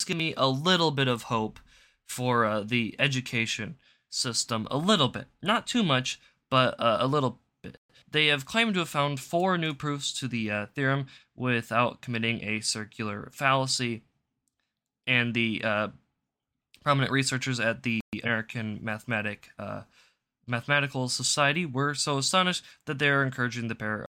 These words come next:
of high schoolers to submit their work to a peer review journal to confirm the discovery.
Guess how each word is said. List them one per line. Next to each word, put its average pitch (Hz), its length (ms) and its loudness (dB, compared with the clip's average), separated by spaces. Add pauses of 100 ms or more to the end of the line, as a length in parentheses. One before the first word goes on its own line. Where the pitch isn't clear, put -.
of 101 120 -10
high - 40 -14
schoolers 107 540 -8 (100)
to - 140 -10
submit - 320 -8
their 117 100 -4
work 135 220 -2
to 135 140 -6
a 123 40 -4
peer 117 240 -4
review 110 400 -6
journal 151 440 -4
to 147 260 -4
confirm 117 580 -6
the 110 80 -8
discovery. 117 600 -2